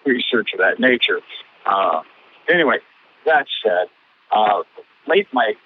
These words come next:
my college career, I took a course in logic, and, uh, the, the instructor kinda got hung up around this idea of a Punnett square in which if the premises were all true,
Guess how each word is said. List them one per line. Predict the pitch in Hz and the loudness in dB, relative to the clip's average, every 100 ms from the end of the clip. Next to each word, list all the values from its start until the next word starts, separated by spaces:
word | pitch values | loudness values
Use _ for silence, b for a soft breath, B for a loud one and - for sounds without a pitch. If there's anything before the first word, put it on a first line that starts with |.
| - | -4
my | - 95 - _ _ - | -2 -4 -8 _ _ -6
college | - 135 120 | -2 -2 -2
career, | - 127 127 117 - | 0 2 4 4 4
I | - - | 0 0
took | 160 | -2
a | - | -2
course | - 143 113 | 0 2 2
in | 117 101 - | 0 -2 0
logic, | 123 185 196 - - - - - - - | 2 2 2 0 0 -2 -10 -16 -8 0
and, | - 104 104 104 - _ _ - | 2 4 2 -2 -16 _ _ -6
uh, | 92 92 - - _ _ | -2 -2 -4 -10 _ _
the, | 127 - - - | -2 -2 -4 -4
the | 127 | -2
instructor | 131 - 190 156 147 | 0 0 0 0 -2
kinda | 156 131 | 0 2
got | 123 113 - _ _ _ - - | 4 2 0 _ _ _ -12 -4
hung | 185 185 | -2 0
up | 160 | 0
around | 147 135 131 127 | 2 2 2 2
this | 120 113 - | 0 0 2
idea | 127 131 127 113 | 2 2 2 2
of | 110 - | 2 0
a | 104 - | -4 -2
Punnett | 175 165 123 | -2 0 -2
square | - - 135 143 139 127 120 107 - | -4 -4 0 2 4 4 4 2 -2
in | 113 110 | -4 -2
which | 113 113 - - _ | 0 0 -2 -4 _
if | 107 110 - | 0 0 -2
the | - | -8
premises | - 185 180 - 143 127 | -2 0 0 0 0 0
were | 123 | 0
all | - 110 117 - | 2 0 0 0
true, | 139 120 117 110 | 2 4 4 2